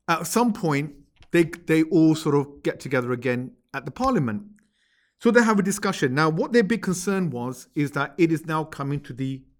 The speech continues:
the season of the pilgrimages. So they're all gonna turn up. And if they all turn up from out of town and they, Muhammad Sallallahu Alaihi Wasallam is gonna do what he does, he's gonna go out and spread his dawah, he's gonna recite the Quran, and he's,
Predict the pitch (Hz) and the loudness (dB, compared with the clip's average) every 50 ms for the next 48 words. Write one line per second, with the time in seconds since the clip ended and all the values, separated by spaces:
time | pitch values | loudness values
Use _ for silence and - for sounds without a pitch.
0 | _ _ _ _ _ _ - 123 107 131 123 123 120 123 131 - - - - - | _ _ _ _ _ _ -20 -12 -6 -4 -2 -2 -2 -4 -6 -10 -18 -14 -6 -4
1 | 190 170 135 139 147 135 123 123 151 151 - 247 269 214 170 147 127 120 107 95 | -2 -2 0 -2 -2 -2 -2 -4 -4 -2 0 0 0 0 -2 -2 -2 -2 -4 -4
2 | 101 110 104 - _ _ - - 147 135 180 214 214 196 180 165 151 147 - - | -8 -12 -14 -16 _ _ -4 -2 2 4 6 6 6 6 4 0 -4 -4 -6 -6
3 | - 151 131 156 220 214 - 208 - - _ _ _ _ _ _ _ _ - 156 | -6 -4 -2 -2 -2 -2 -4 -6 -12 -20 _ _ _ _ _ _ _ _ -4 -2
4 | 156 160 165 165 156 - 269 294 285 247 - - - 196 175 175 170 - 170 156 | 0 0 0 -2 -2 -2 0 0 0 0 0 -2 -4 -4 -4 -4 -6 -6 -8 -8
5 | - 190 180 147 139 - - - 127 131 156 196 196 151 143 147 143 143 143 139 | -6 -6 -6 -6 -8 -12 -10 -8 -6 -4 -4 -4 -4 -4 -4 -4 -4 -4 -6 -8
6 | - _ - - 151 165 160 156 147 - 160 151 143 - - 147 139 123 - 175 | -14 _ -12 -10 -8 -8 -8 -8 -6 -4 -4 -4 -4 -4 -6 -6 -6 -4 -4 -4
7 | 170 147 139 147 123 131 135 127 190 214 247 233 175 151 151 131 139 139 127 - | -4 -2 -4 -6 -6 -6 -6 -4 -4 -4 -2 -2 -2 -4 -4 -4 -6 -6 -6 -4
8 | 151 151 151 143 139 - - 147 131 123 110 107 185 196 202 196 202 196 190 156 | -4 -4 -4 -6 -8 -10 -10 -8 -8 -8 -8 -4 -2 -2 0 0 -2 -2 -6 -6
9 | 147 160 135 131 127 123 - - _ _ - 139 135 135 - 156 147 131 127 - | -8 -6 -4 -4 -4 -6 -8 -20 _ _ -6 -6 -6 -4 -6 -10 -10 -10 -10 -10
10 | - 143 139 175 208 208 208 202 185 147 131 135 135 131 131 | -10 -8 -4 -2 -2 0 0 0 -2 -2 -2 -2 -2 -2 -4